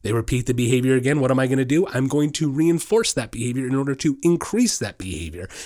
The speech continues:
And once again, increase the likelihood of that animal wanting to do that behavior again. Okay?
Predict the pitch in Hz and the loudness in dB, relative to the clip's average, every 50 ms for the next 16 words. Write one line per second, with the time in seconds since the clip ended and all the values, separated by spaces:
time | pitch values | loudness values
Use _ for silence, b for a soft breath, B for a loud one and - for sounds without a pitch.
0 | B B 98 104 110 110 107 - 117 104 113 107 107 - - 120 110 - 123 104 | B B -6 -4 -4 -2 -2 -4 -2 -2 -2 -2 -2 0 0 -2 -2 -2 -6 -8
1 | 98 104 98 - 104 98 98 104 92 92 113 113 113 - 117 101 104 113 127 131 | -8 -8 -8 -8 -8 -6 -6 -6 -6 -6 -6 -6 -6 -4 -6 -4 -2 -2 -2 -2
2 | 113 92 95 95 104 120 113 - - 101 113 127 B B B B B B B B | -4 -6 -6 -4 -4 -4 -4 -4 -4 -4 -4 -4 B B B B B B B B
3 | _ - 78 71 71 71 80 - 87 85 104 101 104 120 131 139 147 143 156 175 | _ -12 -12 -10 -10 -10 -10 -8 -4 -2 -2 0 0 2 2 2 2 2 0 0
4 | 226 247 - - _ _ _ _ _ _ _ _ _ _ _ _ _ _ _ _ | -2 -2 -6 -8 _ _ _ _ _ _ _ _ _ _ _ _ _ _ _ _
5 | _ _ _ _ _ _ _ _ _ _ _ _ _ _ _ _ _ _ _ _ | _ _ _ _ _ _ _ _ _ _ _ _ _ _ _ _ _ _ _ _
6 | _ _ _ _ _ _ _ _ _ - - - 107 135 | _ _ _ _ _ _ _ _ _ -8 -6 -6 -4 -6